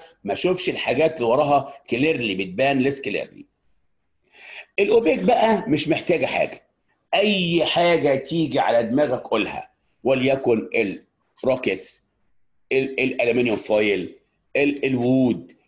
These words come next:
الكرتون، ال-، البلاستيك، ال-، طبعًا البلاستيك اللي هو don't clear، آه، الحيطه، الوول، الحيطه، انت شخصيًا تعتبر اوبيك. ولذلك يقول لك ايه، لما حد يكون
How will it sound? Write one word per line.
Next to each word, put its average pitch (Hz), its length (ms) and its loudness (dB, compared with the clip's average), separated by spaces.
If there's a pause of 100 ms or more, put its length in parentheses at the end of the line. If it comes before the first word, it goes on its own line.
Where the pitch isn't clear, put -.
(180)
الكرتون، 139 1200 0 (320)
ال-، 147 760 2
البلاستيك، 143 920 -2
ال-، 113 200 -2
طبعًا 123 340 0
البلاستيك 110 600 -2
اللي 113 120 -2
هو 135 340 2
don't 139 220 0
clear، 131 400 -4 (360)
آه، 156 260 2
الحيطه، 165 500 0
الوول، 151 420 2
الحيطه، 131 600 0 (320)
انت 254 300 2
شخصيًا 214 640 2
تعتبر 151 540 0
اوبيك. 123 460 -4 (200)
ولذلك 151 380 2
يقول 175 120 4
لك - 140 -4
ايه، 135 240 -2 (180)
لما 120 260 0
حد 139 280 -4
يكون 147 500 2